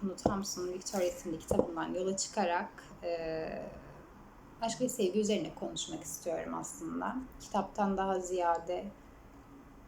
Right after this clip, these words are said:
bu iki kavram üzerinde kendi kendime düşünüp konuştuğum bir video olsun istedim. Ee, adını yine bildiğiniz gibi,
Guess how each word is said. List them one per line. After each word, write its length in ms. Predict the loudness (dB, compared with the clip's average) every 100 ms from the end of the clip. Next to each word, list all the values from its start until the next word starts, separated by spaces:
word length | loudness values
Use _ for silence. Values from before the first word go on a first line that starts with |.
| -18 -18 -16 0
bu 80 | 0
iki 180 | 0 0
kavram 340 | 4 4 4
üzerinde 600 | 2 2 2 2 0 -2 -6 -12 -2
kendi 300 | 0 0 0
kendime 460 | 0 2 0 -2
düşünüp 720 | -2 -2 -2 -4 -6 -10 -8 0
konuştuğum 520 | 2 2 0 2 4
bir 160 | 4
video 360 | 4 4 4 4
olsun 260 | 0 -4 -4
istedim. 520 | -4 -4 -4 -4 -4 -6 -8 -8 -10 -10 -10 -12 -12 -14 -14 -16 -4 4
Ee, 220 | 6 8 6 4
adını 340 | 4 4 4
yine 260 | 4 6 6
bildiğiniz 500 | 6 6 4 2 0
gibi, 340 | 0 2 0